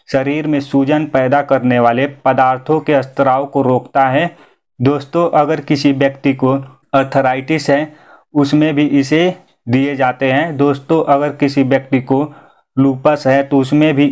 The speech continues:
इसे यूज़ किया जाता है। दोस्तों, अगर किसी व्यक्ति को सोराइसिस, अल्सरेटिव कोलाइटिस जैसे अनेक प्रकार के इन्फ्लेमेटरी और एलर्जी की समस्या है, तो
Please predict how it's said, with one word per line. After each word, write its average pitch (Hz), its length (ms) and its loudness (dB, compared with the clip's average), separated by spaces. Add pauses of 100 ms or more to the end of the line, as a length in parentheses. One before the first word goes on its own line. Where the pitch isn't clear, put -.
इसे 147 240 0
यूज़ 147 460 0
किया 139 240 2
जाता 127 320 2
है। 143 140 -2 (420)
दोस्तों, 143 480 0
अगर 147 300 2
किसी 143 280 -2
व्यक्ति 139 420 0
को 139 280 0
सोराइसिस, 135 840 0
अल्सरेटिव 135 680 0 (120)
कोलाइटिस 135 640 -2 (460)
जैसे 143 400 -2
अनेक 143 420 -2
प्रकार 135 400 0
के 135 180 -2 (160)
इन्फ्लेमेटरी 139 1040 0
और 135 240 2
एलर्जी 135 520 0
की 151 160 0
समस्या 135 560 2
है, 123 160 0
तो 143 340 -2